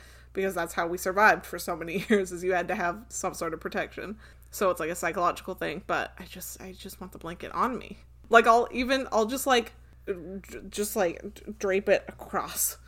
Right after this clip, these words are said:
like, <laughs> my lap and have, like, my actual legs out. Like, I just want it,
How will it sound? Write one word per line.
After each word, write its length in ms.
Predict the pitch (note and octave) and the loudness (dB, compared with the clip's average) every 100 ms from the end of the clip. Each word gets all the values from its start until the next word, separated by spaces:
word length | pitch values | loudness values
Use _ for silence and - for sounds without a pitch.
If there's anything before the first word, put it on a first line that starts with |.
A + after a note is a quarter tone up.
| - - - - | -20 -20 -20 -4
like, 300 | F#3+ F3 - - - | 0 0 0 -4 -4
<laughs> 180 | A3+ G#3+ | -4 0
my 260 | G#3+ G#3 G3+ | 2 2 2
lap 400 | D#3+ D#3+ - - - - | 2 2 2 -2 -6 -6
and 120 | G3 | -2
have, 180 | F#3+ F3+ | 0 2
like, 180 | G3 F3 | 0 0
my 180 | F#3+ D#3+ | 0 2
actual 400 | D#3+ D#3+ - F3 | 0 0 -4 -2
legs 320 | E3 F3 F3+ - | 0 -2 -4 -2
out. 320 | E3+ G3 G#3 | 2 2 0
Like, 160 | F3 | -4
I 60 | E3 | -4
just 160 | E3+ - | -4 -4
want 200 | F3 | -4
it, 100 | E3 | -6